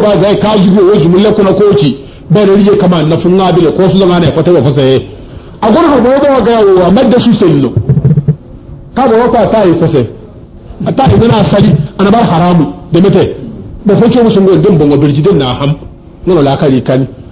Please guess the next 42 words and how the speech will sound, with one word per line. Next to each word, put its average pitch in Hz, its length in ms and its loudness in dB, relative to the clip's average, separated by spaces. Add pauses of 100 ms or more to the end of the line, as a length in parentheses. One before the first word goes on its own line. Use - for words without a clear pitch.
(340)
Ba 294 380 0
kose 170 500 0
ka 247 100 0
ho 214 120 2 (120)
wo 165 80 0
kan 202 200 0
we 185 160 2
haci 165 200 0
gorunga. 156 440 2 (1160)
Il 233 100 2
ma 196 100 2
ka 190 180 0
ta 185 160 0
yi 151 40 0
ke - 120 0
musu 170 220 0
bara 156 200 2
han 135 180 0
yo 151 80 2
hayano. 135 320 0 (300)
Ba 185 140 2
fo 190 120 2 (120)
ko 180 140 2
dam 143 260 0
do, 127 180 0 (240)
ba 175 120 2
fo 196 120 0 (140)
ko 196 160 0
kati 170 300 -2
do, - 400 -2
ba 208 100 0
fo 240 140 2 (100)
ko 226 160 2
lido 202 240 4
do. 165 160 2 (300)
Ba 247 180 2
fo 302 180 0
bo 320 140 0
ngo 262 260 2
gore 226 240 0
a 196 120 0
tete. 202 340 -2